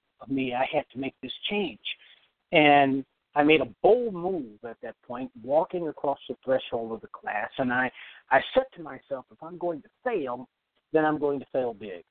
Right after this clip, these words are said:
And, um, I remember walking up to the front row and taking a seat right up front. And I could feel the eyes staring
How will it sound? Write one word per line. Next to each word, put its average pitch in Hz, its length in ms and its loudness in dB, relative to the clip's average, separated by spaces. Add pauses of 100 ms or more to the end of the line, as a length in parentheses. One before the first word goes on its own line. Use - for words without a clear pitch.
(880)
And, 139 640 6 (520)
um, 131 760 4 (840)
I 160 40 6
remember 170 460 6
walking 139 520 0
up 139 140 -4
to 143 100 -6
the 131 100 -4 (100)
front 240 220 4
row 214 280 -10 (440)
and 127 200 -12
taking 180 300 -2
a 156 60 -4 (140)
seat 127 200 -8 (320)
right 147 220 4
up 269 100 -6 (140)
front. - 200 -18 (760)
And 135 520 2 (100)
I 156 100 4
could - 180 -8 (320)
feel 151 480 4 (760)
the - 100 -10 (160)
eyes 143 440 0 (300)
staring 147 540 0